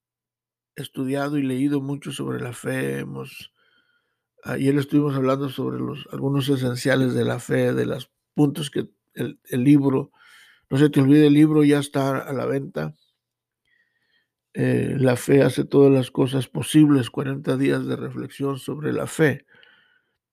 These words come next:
Tú puedes, ah, adquirirlo en, ah, por correo, you know, el, you know, el costo y el envío. Y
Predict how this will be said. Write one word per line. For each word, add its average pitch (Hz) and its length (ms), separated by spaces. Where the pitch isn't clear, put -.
Tú 151 160
puedes, 147 400
ah, 117 340
adquirirlo 143 720
en, 127 160
ah, 117 340
por - 160
correo, 143 600
you 127 80
know, 127 340
el, 131 160
you 131 160
know, 120 100
el 120 100
costo 143 440
y 131 100
el 123 400
envío. 135 500
Y 127 260